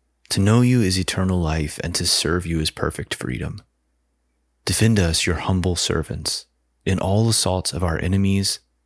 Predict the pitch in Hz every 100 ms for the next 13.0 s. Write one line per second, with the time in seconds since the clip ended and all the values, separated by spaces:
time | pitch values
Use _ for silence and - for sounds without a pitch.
0 | _ _ 92 73 113 113 117 - 90 92
1 | - 92 - - 92 87 87 95 95 90
2 | 62 65 - - - _ _ _ _ _
3 | _ 101 104 101 107 98 - - 98 98
4 | 90 - 110 - 87 82 82 - 80 80
5 | 82 - - _ _ _ _ _ - 98
6 | 92 90 90 80 - 82 82 - - 82
7 | 92 - - 80 78 78 69 82 - _
8 | _ _ _ _ _ _ _ _ _ -
9 | 78 - 92 - _ _ _ _ _ _
10 | _ _ _ _ _ _ _ _ _ _
11 | _ _ _ _ - 101 104 107 107 92
12 | - 101 104 101 92 - 85 87 90 92